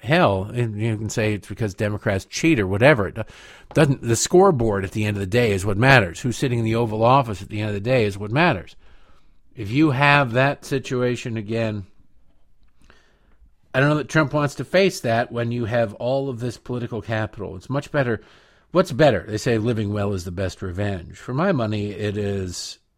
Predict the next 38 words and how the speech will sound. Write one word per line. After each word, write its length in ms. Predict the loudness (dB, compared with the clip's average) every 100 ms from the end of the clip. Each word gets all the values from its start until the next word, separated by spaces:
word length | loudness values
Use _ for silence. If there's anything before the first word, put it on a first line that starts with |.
| -18
the 220 | -10 -8
destruction 640 | -8 -8 -6 -6 -6 -6
of 100 | -6
your 140 | -6 -6
enemies. 600 | -6 -6 -6 -10 -16 -20 _ _ _ _ _ _ _ _ _ _
And 120 | -6 -2
the 40 |
wholesale 420 | 0 -2 0 -2
destruction 580 | -2 -2 -2 -2 -2 -2
of 100 | 0
the 160 | 2 2
enemies 480 | 4 2 2 -2
is 240 | -4 -4 -4
the 160 | -2
wholesale 420 | 0 0 0 0 -2
destruction 480 | -2 0 0 2
of 60 | -2
the 60 | -2
Democrat 480 | -4 -6 -8 -2
Party. 420 | 4 4 2 -10 _ _ _ _ _ _ _ _ _ _ -6
Not 300 | 2 2 2
just 420 | 0 0 0 -10
Joe 240 | -6 -4 -2
Biden. 440 | -2 -2 -2 -6
Joe 160 | -6 -2
Biden 340 | 0 0 0
is, 180 | -4 -8 -14 -20 -20 -20 -10 0
is 160 | 0
barely 680 | 0 6 6 8 6 4 4
there. 360 | 4 2 2
He 160 | 0 0
really 420 | 2 2 2 2
is 220 | 0 0
the 80 | -4
man 440 | -2 0 0 0 -2
who 140 | -2
wasn't 520 | -4 -4 -4 -6 -8
there. 480 | -6 -4 -4 -8 -16